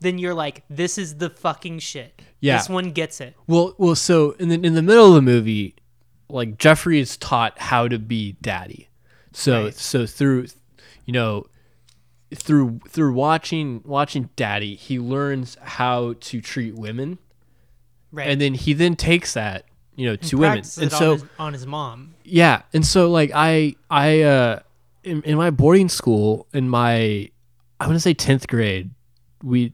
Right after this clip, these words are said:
Speaker 2: we, we had a, we had mandatory, like, Sunday school, and then we'd go to mandatory church.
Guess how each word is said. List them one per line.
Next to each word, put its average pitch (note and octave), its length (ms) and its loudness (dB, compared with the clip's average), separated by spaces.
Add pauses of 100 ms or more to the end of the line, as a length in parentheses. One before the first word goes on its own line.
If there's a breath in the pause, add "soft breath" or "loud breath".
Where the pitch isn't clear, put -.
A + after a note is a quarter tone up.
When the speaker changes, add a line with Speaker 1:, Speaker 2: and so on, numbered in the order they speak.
Speaker 2:
we, A#2+ 320 0
we C3+ 240 0
had C3+ 220 0
a, A2+ 280 -2
we D3 80 0
had C3 120 4
mandatory, B2 420 4
like, G#2 180 -4
Sunday B2 280 2
school, C#3+ 480 0
and A#2 100 -4
then G#2+ 220 -2
we'd G#2+ 160 -2
go A#2+ 100 2
to G#2+ 80 -2
mandatory G#2 460 -4
church. A#2 400 -6